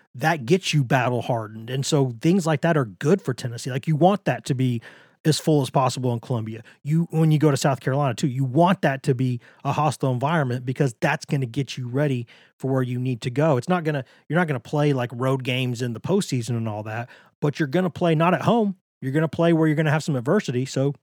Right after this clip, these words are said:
go ahead and face it and see what you're made of. I think that's, that's a good thing. I'm not quite ready to say that I'm just totally one thousand percent bought in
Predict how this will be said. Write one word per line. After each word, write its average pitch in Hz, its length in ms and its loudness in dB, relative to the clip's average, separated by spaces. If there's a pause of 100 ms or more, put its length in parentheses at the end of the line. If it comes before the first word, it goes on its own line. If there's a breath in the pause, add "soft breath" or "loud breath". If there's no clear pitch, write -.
(180)
go 175 160 4
ahead 180 120 4
and 165 80 0
face 190 300 -2
it 147 100 -2
and 143 100 -6
see - 140 -6
what 170 180 -4
you're 143 60 -4
made 156 240 -6
of. 107 140 -12
I 117 40 -6
think 143 200 -8
that's, 135 280 -4 (440 loud breath)
that's 143 240 -2
a 123 80 -2
good 123 340 0
thing. 165 400 -2 (400 loud breath)
I'm 214 180 4
not 226 220 -4
quite 196 300 2
ready 175 240 4
to 160 120 -4
say 160 260 2
that 143 140 0
I'm 139 200 -2
just 147 380 -2
totally 151 600 2 (300 loud breath)
one 139 380 2
thousand 139 480 2
percent 135 480 0
bought 131 240 4
in 139 340 2